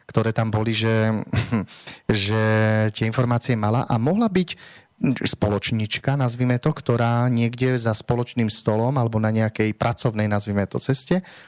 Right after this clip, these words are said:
tieto informácie postupovala konkrétnym ľuďom na východnom Slovensku.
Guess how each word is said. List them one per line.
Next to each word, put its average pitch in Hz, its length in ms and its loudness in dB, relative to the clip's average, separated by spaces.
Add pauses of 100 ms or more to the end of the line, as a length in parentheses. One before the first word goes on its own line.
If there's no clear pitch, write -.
(160)
tieto 110 240 -2
informácie 110 560 0
postupovala 117 800 -2
konkrétnym 113 480 -2
ľuďom 165 240 2
na 101 160 0
východnom 95 320 -4
Slovensku. 98 560 -6